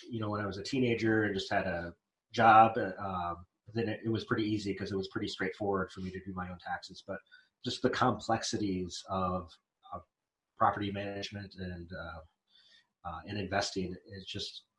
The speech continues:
beyond what I can do. So they, uh, you know, every penny I spend on my C P A, I get back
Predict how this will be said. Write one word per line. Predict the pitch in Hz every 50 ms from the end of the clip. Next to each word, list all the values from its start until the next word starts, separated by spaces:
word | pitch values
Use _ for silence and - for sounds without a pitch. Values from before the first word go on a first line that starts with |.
| _ -
beyond | 117 110 110 107 107 101 95 95
what | 101 98
I | 95 92 95
can | - 101 90
do. | 90 95 92 87 85 82 82 _ _ _
So | - - 110 95
they, | 92 107 110 113 110 110 110 110 - - - - - - - _ _ _ _ _ _ -
uh, | 113 107 101 98 - -
you | 120 131
know, | 135 - 135
every | 131 143 147 135 -
penny | - 147 135 131 123
I | 117
spend | - - - 123 120 120
on | 123 120 123
my | 127 120
C | - - 139 123
P | - 131 127 127
A, | 135 139 139 139 - - - - - - _ _ _ - -
I | 107
get | 107 123 127 - -
back | 98 92 90 87 -